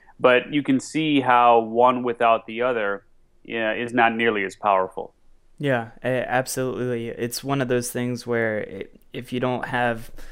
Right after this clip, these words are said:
Speaker 2: all three together working properly, it's, you're not gonna be very effective. Um, I, I'm curious, you know, if somebody were to,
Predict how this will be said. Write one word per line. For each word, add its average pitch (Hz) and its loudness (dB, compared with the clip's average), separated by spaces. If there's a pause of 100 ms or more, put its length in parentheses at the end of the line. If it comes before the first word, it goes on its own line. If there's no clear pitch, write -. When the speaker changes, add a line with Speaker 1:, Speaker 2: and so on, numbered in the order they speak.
(140)
Speaker 2:
all 123 0
three 127 -2
together 117 0
working 113 -4
properly, 110 -4
it's, - -10 (640)
you're 127 -2
not 120 0
gonna 120 -6
be 110 -8
very 107 -2
effective. - -10 (540)
Um, 135 2
I, - -12 (160)
I'm 151 -2
curious, 220 2
you 160 -2
know, 147 4
if 135 -2
somebody 190 -2
were 139 -4
to, 123 -8